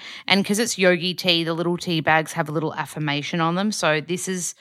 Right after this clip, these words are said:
I'm sipping on the tea now. I've got my tea brewing here.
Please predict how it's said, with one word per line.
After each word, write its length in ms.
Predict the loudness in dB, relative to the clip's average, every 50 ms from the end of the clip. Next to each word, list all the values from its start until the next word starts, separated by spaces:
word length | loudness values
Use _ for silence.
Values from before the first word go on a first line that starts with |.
| -20 -12 _ 0
I'm 100 | 2 2
sipping 340 | 2 2 -2 -2 0 2 4
on 120 | 4 4
the 80 | 4 2
tea 240 | 0 -2 -2 0 2
now. 380 | 2 2 2 0 -2 -2 -4
I've 300 | -6 -4 -4 -6 -6 -6
got 140 | -8 -8 -4
my 120 | -4 -4
tea 200 | -4 -4 -6 -6
brewing 460 | -6 -6 -6 -4 -4 -4 -2 -2 -4 -4
here. 400 | -4 -4 -4 -2 -2 -4 -4